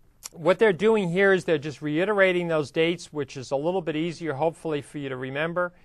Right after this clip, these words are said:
They give you a little name to remember, no darn fooling around. It's just for a way to remember that the N is no,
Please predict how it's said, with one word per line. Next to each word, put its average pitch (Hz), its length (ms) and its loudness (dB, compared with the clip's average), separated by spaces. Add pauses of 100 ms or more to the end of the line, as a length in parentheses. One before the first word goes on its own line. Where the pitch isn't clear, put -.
(440)
They 147 100 -2
give 165 160 -2
you 165 80 2
a 160 80 2
little 147 180 2
name 180 440 -2
to 170 100 -6
remember, 170 640 2
no 151 260 0
darn 165 300 0
fooling 170 420 -4
around. 170 540 -2
It's 143 180 -6
just - 200 -10
for 156 160 -2
a 139 80 0
way 160 220 0
to 151 100 -2
remember 151 500 -4
that 135 320 -2
the 139 180 -10
N 165 280 -2
is 143 220 -6
no, 160 500 2